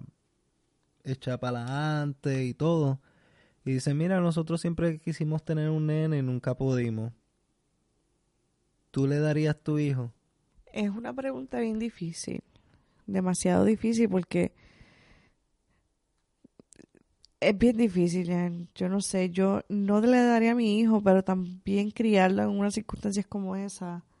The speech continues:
Speaker 1: Por eso esa es la pregunta. ¿O una o dos?
Speaker 2: Yo creo que, que si ellos le pueden dar mucho más de lo que yo le puedo dar, yo me sacrifico.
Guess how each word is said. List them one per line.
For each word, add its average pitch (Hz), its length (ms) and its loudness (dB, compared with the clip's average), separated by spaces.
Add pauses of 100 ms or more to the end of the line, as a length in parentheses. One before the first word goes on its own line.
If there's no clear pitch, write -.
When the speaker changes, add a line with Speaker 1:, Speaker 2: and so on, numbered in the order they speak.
Speaker 1:
Por 127 140 0
eso 170 320 4
esa 123 460 -2
es 123 60 -2
la 123 140 0
pregunta. 131 600 -4 (380)
¿O 120 140 -2
una 156 300 0
o 135 260 -2
dos? 185 220 -6 (2500)
Speaker 2:
Yo 196 180 0
creo 214 240 -2
que, 185 580 -2 (180)
que 190 420 -2 (100)
si - 200 -6
ellos 196 160 2
le 220 120 2
pueden 214 320 -4
dar 202 240 -12
mucho 190 380 -10
más 202 140 -6
de 196 60 -6
lo 196 120 -6
que 196 100 -10
yo 190 80 -6
le 190 100 -8
puedo 190 320 -8
dar, 196 260 -10 (1000)
yo 208 100 -10
me 190 100 -8
sacrifico. 190 840 -14